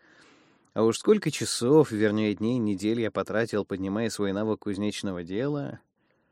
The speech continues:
даже не вспомнить. Пока я предавался ностальгии, Ульф начал разогревать горн. «Не нужно». «Что не нужно?» «Горн не нужен.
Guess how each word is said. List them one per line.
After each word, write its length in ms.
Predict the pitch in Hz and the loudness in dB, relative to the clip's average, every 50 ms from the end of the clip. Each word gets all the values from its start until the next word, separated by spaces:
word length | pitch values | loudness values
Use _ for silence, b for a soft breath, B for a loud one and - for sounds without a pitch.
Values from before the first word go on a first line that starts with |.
| _ _ _ _ _ _ _ - | _ _ _ _ _ _ _ -6
даже 300 | 104 101 95 87 101 107 | -4 -2 0 0 0 0
не 120 | 131 165 | 0 0
вспомнить. 680 | - - - 151 127 123 156 185 175 - - - - - _ _ _ _ _ _ _ _ _ - - _ _ _ _ _ _ _ _ _ _ _ _ _ _ _ _ _ _ b b b b b b b b | -2 -2 0 0 2 2 2 0 -2 -4 -4 -8 -12 -20 _ _ _ _ _ _ _ _ _ -20 -20 _ _ _ _ _ _ _ _ _ _ _ _ _ _ _ _ _ _ b b b b b b b b
Пока 200 | - 120 - 220 | 0 6 8 8
я 80 | 233 220 | 8 8
предавался 540 | - 143 123 127 120 120 123 120 - - 120 | 6 6 6 8 8 10 8 6 6 4 0
ностальгии, 680 | 117 107 - - 110 104 95 - 180 220 226 208 - - | 0 0 0 -2 -2 -2 0 0 2 4 4 4 4 2
Ульф 320 | 127 151 196 - - - | 2 2 2 0 -2 -2
начал 400 | 120 113 120 135 - - 147 139 | 2 4 4 4 6 6 6 6
разогревать 640 | 127 127 113 110 120 95 101 104 90 95 92 90 104 | 6 6 4 2 2 2 2 0 0 0 -2 -2 -4
горн. 380 | - - 80 - - 85 82 - _ _ _ _ _ _ _ _ _ _ _ _ _ _ _ _ _ _ _ _ _ _ - 117 | -6 -6 -10 -10 -10 -14 -16 -18 _ _ _ _ _ _ _ _ _ _ _ _ _ _ _ _ _ _ _ _ _ _ -2 2
«Не 140 | 127 147 180 | 4 4 4
нужно». 340 | 202 196 151 107 92 87 - _ _ _ _ _ _ _ _ _ _ _ _ _ _ _ - | 4 2 0 -2 -4 -4 -6 _ _ _ _ _ _ _ _ _ _ _ _ _ _ _ -18
«Что 240 | - - - 123 120 | -2 4 6 6 6
не 120 | 117 107 | 6 4
нужно?» 400 | 98 98 90 - - 62 - - _ _ _ _ _ _ _ _ _ _ _ - | 2 0 -2 -2 -6 -14 -14 -16 _ _ _ _ _ _ _ _ _ _ _ -14
«Горн 460 | 101 98 95 147 160 143 110 104 101 | -10 0 6 8 10 10 8 6 2
не 100 | 107 120 | 4 4
нужен. 380 | 135 139 120 92 95 90 73 | 6 4 4 2 0 -4 -8